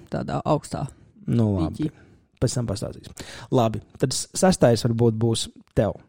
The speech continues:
Speaker 1: Davai.
Speaker 2: Eksistenciāli provokatīvais.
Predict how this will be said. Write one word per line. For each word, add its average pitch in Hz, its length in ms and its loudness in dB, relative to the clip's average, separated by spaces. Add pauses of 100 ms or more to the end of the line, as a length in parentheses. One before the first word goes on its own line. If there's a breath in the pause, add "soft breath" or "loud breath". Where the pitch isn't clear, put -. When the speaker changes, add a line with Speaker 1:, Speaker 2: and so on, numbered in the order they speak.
(280 loud breath)
Speaker 1:
Davai. 160 240 -2 (120)
Speaker 2:
Eksistenciāli 135 760 2
provokatīvais. - 960 -2